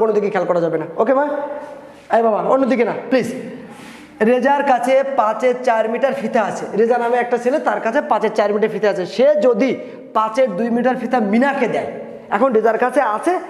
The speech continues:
সে মিনাকে দিয়েছে, তখন বলেছে, "তাহলে তার আর কত মিটার ফিতা থাকবে?" বাবা, আমি একটা সহজ কথা বলে দিই, একটু মন দিয়ে খেয়াল করো। আমার কাছে দশ টাকা আছে, আমি যদি কাউকে পাঁচ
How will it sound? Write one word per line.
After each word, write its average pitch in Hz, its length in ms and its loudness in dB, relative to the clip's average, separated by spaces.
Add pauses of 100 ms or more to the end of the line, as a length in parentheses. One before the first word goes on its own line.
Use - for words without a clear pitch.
(360)
সে 262 140 0
মিনাকে 247 360 2
দিয়েছে, 190 340 -2 (500)
তখন 269 300 2
বলেছে, 262 340 2
"তাহলে 254 440 0
তার 269 200 0
আর 262 140 0
কত 233 160 -2
মিটার 226 320 0
ফিতা 208 180 0
থাকবে?" 160 360 -6
বাবা, 247 160 4
আমি 226 100 0
একটা 226 140 -2
সহজ 220 300 -2
কথা 247 160 2
বলে 233 200 2
দিই, 262 120 -2 (320)
একটু 247 160 -2
মন 214 220 2
দিয়ে 208 100 4
খেয়াল 202 160 0
করো। 262 180 0 (480)
আমার 302 240 4
কাছে 285 240 2
দশ 208 340 0
টাকা 196 200 -4
আছে, 170 360 -4 (640)
আমি 262 200 2
যদি 269 160 2
কাউকে 262 260 2
পাঁচ 240 220 0